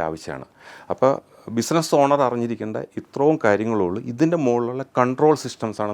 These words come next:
നമുക്ക് വേണ്ടത്. ഈ, ഈ പെർസെൻറ്റേജിൽ നിങ്ങൾ ഫോക്കസ് ചെയ്താൽ എക്സ്പെൻസും എല്ലാം കൺട്രോൾ വരും. For example, ഒരു, ഒരു, ഒരു മാസം നമ്മൾ നോക്കുമ്പോൾ ഗ്രോസ് പ്രോഫിറ്റ് കുറഞ്ഞിരിക്കണോ എന്താണെന്ന് നമുക്ക് അന്വേഷിക്കണം. നമ്മുടെ പർച്ചേസ് പ്രൈസ് കൂടിയോ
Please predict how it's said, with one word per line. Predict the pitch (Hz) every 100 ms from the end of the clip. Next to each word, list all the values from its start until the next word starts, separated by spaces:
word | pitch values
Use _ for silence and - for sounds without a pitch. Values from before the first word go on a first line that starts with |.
| 95
നമുക്ക് | 82 80
വേണ്ടത്. | 71 64 - 135
ഈ, | 139 131 160
ഈ | 208 - _ _ -
പെർസെൻറ്റേജിൽ | 139 - 175 170 165 151
നിങ്ങൾ | 139 -
ഫോക്കസ് | 101 - 113 107
ചെയ്താൽ | 85 107 160 _ -
എക്സ്പെൻസും | - - 101 - - 87
എല്ലാം | 95 98
കൺട്രോൾ | 87 85 82 71
വരും. | - - - -
For | 151 147
example, | - 127 143 - - - -
ഒരു, | 120 120
ഒരു, | 127 139
ഒരു | 156 139
മാസം | 123 139 131
നമ്മൾ | 117 117
നോക്കുമ്പോൾ | 101 101 123 139 - 104
ഗ്രോസ് | 113 120 -
പ്രോഫിറ്റ് | 104 101 104 95
കുറഞ്ഞിരിക്കണോ | 92 85 76 65 65 - _ _
എന്താണെന്ന് | 127 131 147 151
നമുക്ക് | 143 135
അന്വേഷിക്കണം. | 120 123 117 95 71 _ _ _ _ _ -
നമ്മുടെ | 101 107
പർച്ചേസ് | 95 110 98 -
പ്രൈസ് | 90 - 82
കൂടിയോ | 82 78